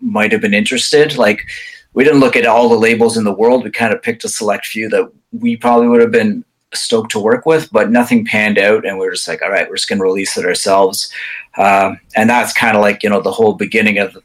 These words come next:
of the whole Noise Salvation thing, really. Uh, but this time around,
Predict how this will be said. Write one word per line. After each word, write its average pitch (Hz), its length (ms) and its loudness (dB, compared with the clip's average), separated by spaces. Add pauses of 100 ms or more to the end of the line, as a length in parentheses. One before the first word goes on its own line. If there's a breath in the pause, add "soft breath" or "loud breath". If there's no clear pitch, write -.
(140)
of 104 100 -8
the 101 120 -6
whole 101 300 -4 (120)
Noise 107 300 -4
Salvation 101 680 -2
thing, 95 280 -4
really. 98 500 2 (400 loud breath)
Uh, 104 280 2
but 110 220 0
this 175 180 2
time 135 300 2
around, 113 580 0